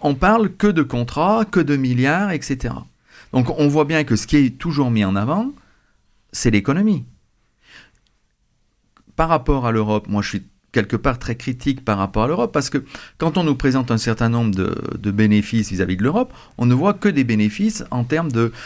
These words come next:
libre-échange, d'économie, et cetera. On a l'impression que, que le politique est devenu quelque part un petit peu serviteur, euh, de, de l'économie et, et pas l'inverse. Et on oublie bien entendu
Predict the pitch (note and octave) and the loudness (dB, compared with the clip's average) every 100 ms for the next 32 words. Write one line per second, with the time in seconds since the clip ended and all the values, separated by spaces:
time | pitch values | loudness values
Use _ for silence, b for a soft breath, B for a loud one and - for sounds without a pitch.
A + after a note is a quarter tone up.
0 | B - A2+ G#2+ F#2+ F#2 G#2+ A2+ C3 C#3+ | B 2 4 4 4 2 2 2 2 -2
1 | D3+ C#3 A2 G#2+ G#2 A2 G#2 G#2+ C#3 B2+ | -4 -4 -2 0 0 0 0 0 0 -2
2 | A#2 B2 A#2+ A#2+ A#2 C3 C3+ C#3+ - A3 | -2 -6 -4 0 2 2 0 -4 -2 -2
3 | - C#3 B B - A#2 A2 - F3 D3+ | 0 -2 B B 0 2 2 2 0 -2
4 | - G#3+ A#3 C#3+ - B B B B B2+ | -2 -2 -2 -6 -8 B B B B 2
5 | B2+ D3+ D#3+ E3+ D#3+ D3+ B2 G#2 A#2+ A#2+ | 4 4 2 0 -2 -2 -2 0 -2 0
6 | F3 A3+ A3 B B B - - B2+ B2+ | 0 0 -2 B B B -2 -2 -2 -4
7 | F3 G3+ - - F3 D3+ C#3 C3+ E3 F3+ | 0 0 0 -4 -2 0 0 0 0 -2
8 | A#3 G#3 - B2+ A#2+ A#2+ - - - - | 0 -2 0 2 2 0 -2 -4 -4 -4
9 | A#2 C#3 D3 C3 B2+ A2+ A2+ C3+ B2+ C3+ | 2 2 4 2 0 -2 2 2 2 0
10 | C3 D#3+ D#3 - B2 A#2 A2 G#2 G2 - | 0 0 0 0 0 2 2 2 0 0
11 | A#2+ C#3+ C#3+ B2+ B2+ B2 - A2 G#2+ G#2+ | 0 2 2 2 0 -2 0 2 4 2
12 | C3+ G3+ C3 A2 G#2+ A2 A#2 G3 | 2 2 2 0 0 0 2 2